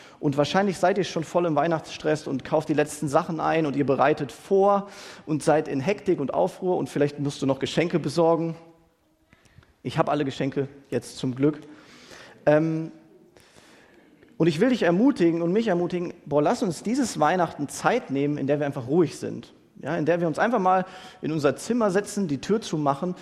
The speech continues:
und in der wir schauen, okay, Jesus, was hast du mir eigentlich geschenkt vor zweitausend Jahren, als du auf diese Welt gekommen bist? Und was willst du mir heute schenken? In der Stille, wenn ich in deinem Wort lese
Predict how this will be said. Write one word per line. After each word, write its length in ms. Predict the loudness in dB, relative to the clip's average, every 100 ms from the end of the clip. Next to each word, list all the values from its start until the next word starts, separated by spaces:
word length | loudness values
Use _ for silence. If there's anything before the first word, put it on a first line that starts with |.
| -10
und 140 | -6 -2
in 80 | 2
der 140 | 2
wir 80 | 2
schauen, 400 | 0 2 2 0
okay, 220 | -2 -2
Jesus, 320 | -2 -2 0
was 160 | -2 -2
hast 160 | -4
du 40 | -2
mir 140 | 0
eigentlich 400 | 2 0 -2 -8
geschenkt 480 | -8 -2 0 0 -2 -10 -20 -14
vor 120 | -8
zweitausend 580 | 0 2 2 0 -4 0
Jahren, 260 | 2 4 2
als 120 | 0
du 60 | -4
auf 60 |
diese 220 | -6 -2
Welt 200 | 2 2
gekommen 380 | 0 -4 -2 -2
bist? 260 | -4 -6 -12 -20 _ -4
Und 140 | 0
was 180 | 0 2
willst 220 | -2 -2
du 40 | -2
mir 220 | 0 2
heute 420 | 2 2 -2 -4 -6 -18
schenken? 480 | -6 -2 -2 -2 -2
In 180 | 2 2
der 100 | 2
Stille, 540 | 2 0 4 4 4
wenn 80 | 0
ich 80 | 2
in 60 |
deinem 260 | 2 2 2
Wort 380 | 2 2 -2 -4
lese 480 | 0 0 0 -2